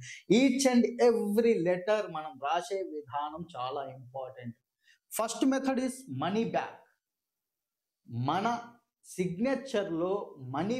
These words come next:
bag ఏ లెటర్లు యూజ్ చేస్తాయి, ఎలా యూజ్ చేస్తాయి, ఎలా రాయాలనేది కూడా చాలా important.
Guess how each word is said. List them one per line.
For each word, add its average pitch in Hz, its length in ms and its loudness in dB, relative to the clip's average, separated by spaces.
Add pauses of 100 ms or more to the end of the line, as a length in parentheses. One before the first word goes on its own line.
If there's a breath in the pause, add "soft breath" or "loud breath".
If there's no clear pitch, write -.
(100)
bag 180 360 -2 (1400)
ఏ 190 80 12 (120)
లెటర్లు 202 540 6
యూజ్ 175 280 6
చేస్తాయి, 175 560 4 (260)
ఎలా 185 280 10 (140)
యూజ్ 175 260 2
చేస్తాయి, 165 500 -4 (320)
ఎలా 170 200 2 (120)
రాయాలనేది 180 760 -2
కూడా 180 300 -4
చాలా 147 440 -4
important. 135 640 -8